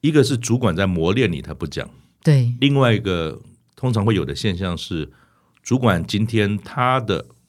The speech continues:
Speaker 1: 这种工作方法是走安全牌，他不喜欢有太多他不可主控，因为我，我们说所有的决策都会有风险，风险就是不确定。
Speaker 2: 是。
Speaker 1: 啊，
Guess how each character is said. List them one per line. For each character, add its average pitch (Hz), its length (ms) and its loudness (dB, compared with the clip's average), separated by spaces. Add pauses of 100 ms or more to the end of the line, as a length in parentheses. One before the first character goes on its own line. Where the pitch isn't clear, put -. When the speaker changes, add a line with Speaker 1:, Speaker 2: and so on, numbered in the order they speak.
(140)
Speaker 1:
这 104 100 -6
种 71 360 -6
工 113 180 2
作 110 160 2
方 101 220 -4
法 71 240 -8
是 - 180 -6
走 - 420 -10
安 95 160 0
全 73 220 -6
牌， 73 180 -10 (280)
他 113 380 4
不 - 180 -4
喜 - 180 -2
欢 98 540 -2
有 80 240 -2
太 113 280 0
多 92 240 -2
他 92 200 -6
不 - 160 -10
可 82 280 -8
主 76 300 -8
控， - 320 -2
因 147 120 0
为 127 100 0
我， 80 180 -6 (140)
我 95 80 -6
们 95 80 -4
说 127 160 0
所 135 220 0
有 143 80 4
的 101 100 2
决 95 160 0
策 98 140 -2
都 98 100 -2
会 113 140 2
有 85 80 0
风 92 200 -4
险， - 160 -10 (260)
风 160 200 4
险 117 140 4
就 95 80 0
是 - 80 -6
不 - 120 -6
确 104 240 2
定。 85 220 -4 (260)
Speaker 2:
是。 131 440 -4
Speaker 1:
啊， 78 180 -12